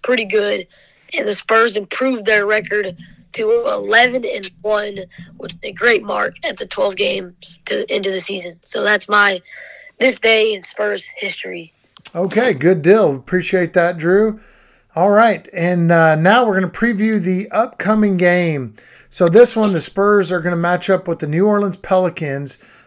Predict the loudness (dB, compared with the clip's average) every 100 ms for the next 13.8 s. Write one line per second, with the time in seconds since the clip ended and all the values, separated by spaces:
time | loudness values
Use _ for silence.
0 | -10 -4 -2 -2 -6 -12 -8 -6 -6 -8
1 | -6 0 2 2 2 2 2 0 -4 -2
2 | 0 4 2 2 -6 -4 -4 0 0 0
3 | 0 0 -2 -6 -20 -20 -8 -2 0 2
4 | 2 4 4 4 2 0 0 0 -2 -4
5 | -6 -4 -4 -6 -10 -6 -6 -6 -6 -6
6 | -8 -10 _ _ _ 2 2 2 -2 -4
7 | -4 -2 -4 -2 -4 -4 -6 -6 -6 -8
8 | -14 -20 -20 _ _ _ _ _ _ _
9 | _ _ _ _ _ _ _ _ _ -4
10 | 2 2 0 -2 0 2 2 2 -2 0
11 | 0 0 -8 -14 _ -8 -6 -6 -10 _
12 | _ -6 -6 -2 -4 -2 -4 -2 0 0
13 | -2 -10 -20 _ -6 -2 -2 -4